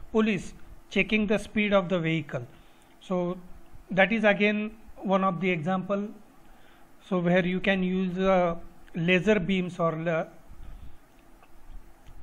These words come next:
then such, uh, the best example of, uh, such microwave detectors, uh, is the radars. Radar is nothing but a radio detection and ranging.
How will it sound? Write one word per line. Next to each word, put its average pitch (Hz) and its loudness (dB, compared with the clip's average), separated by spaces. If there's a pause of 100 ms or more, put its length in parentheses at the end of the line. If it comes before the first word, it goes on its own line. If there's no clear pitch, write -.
(160)
then 208 4 (400)
such, - 2
uh, 202 6
the 190 -4
best 220 -2
example 220 0
of, 214 -2
uh, 190 2 (180)
such 202 -4
microwave 196 -2
detectors, 180 -4 (400)
uh, 170 0 (1160)
is 196 0 (300)
the 190 4
radars. 170 2 (300)
Radar 196 2
is 214 -2
nothing 196 -4
but 196 -4
a 214 -2
radio 190 -2
detection 190 -6
and 185 -2
ranging. 147 -2